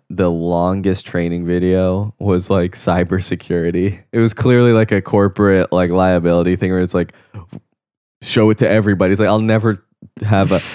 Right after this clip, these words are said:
it was literally, like, send, like, about sending funds to, like, shit that you don't, you're not sure. It's like, I would never, I'm not, I'm literally, like, pretty much mowing lawns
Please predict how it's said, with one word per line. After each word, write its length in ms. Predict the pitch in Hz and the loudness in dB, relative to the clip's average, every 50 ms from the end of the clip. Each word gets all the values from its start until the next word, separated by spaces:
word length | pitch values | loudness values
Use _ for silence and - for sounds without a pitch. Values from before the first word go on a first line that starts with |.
| - - | -4 2
it 80 | 123 | 4
was 160 | 160 175 165 170 | 4 4 4 4
literally, 220 | 190 190 190 180 | 2 4 4 4
like, 260 | 165 151 127 110 - _ _ _ _ _ _ _ | 4 2 2 0 -4 _ _ _ _ _ _ _
send, 420 | - - - 143 139 139 135 - | -14 -2 0 2 2 2 2 2
like, 240 | - 117 113 107 - - | 2 2 2 2 0 0
about 380 | 104 113 98 98 110 110 - - | 0 0 2 2 0 0 0 -2
sending 440 | - - 117 113 110 110 107 101 | -2 0 0 2 2 2 0 0
funds 760 | 95 - - - 101 95 98 98 95 95 92 85 80 80 82 85 | -2 -6 -4 0 0 2 2 2 0 -2 -4 -4 -6 -8 -12 -14
to, 160 | 92 - 98 90 | -6 -2 0 0
like, 420 | 87 87 85 85 82 78 - - - - 78 - - _ _ - - - | 2 2 2 2 0 -2 -4 -12 -14 -14 -14 -14 -16 _ _ -16 -14 -12
shit 320 | - - - 101 92 - | -6 -2 0 0 0 0
that 160 | - 92 64 | -2 -2 0
you 120 | 78 90 90 | 0 0 0
don't, 280 | 92 92 87 65 - | 2 0 0 -2 -4
you're 140 | - 95 92 | -4 -2 0
not 220 | 92 90 87 - | 0 0 -2 -2
sure. 400 | - - - 92 92 90 85 87 | -6 -6 -2 -2 0 0 0 0
It's 140 | 87 85 - | -2 -2 -2
like, 140 | 92 92 92 | -4 -4 -2
I 120 | - 110 107 | 0 0 0
would 180 | 107 110 113 | 0 0 -2
never, 340 | 110 107 110 110 110 107 101 101 - | 0 0 0 0 0 -2 -4 -4 -6
I'm 140 | - 104 - | -6 -6 -2
not, 260 | - 107 104 98 90 90 - | -2 -2 0 0 -2 -4 -4
I'm 140 | 98 101 104 | -2 0 2
literally, 440 | 104 110 107 107 104 104 101 98 | 2 2 4 4 4 4 2 2
like, 220 | 90 92 90 - - - - - | 2 0 -2 -2 -6 -12 -12 -12
pretty 200 | - - 113 107 | -4 -2 0 0
much 200 | 101 98 92 82 | 0 0 -2 -4
mowing 360 | 95 90 92 95 95 92 87 87 | -2 -2 0 0 0 0 0 0
lawns 640 | 90 92 92 90 85 82 80 82 82 82 - - | 0 2 2 2 0 0 -2 -4 -6 -10 -14 -18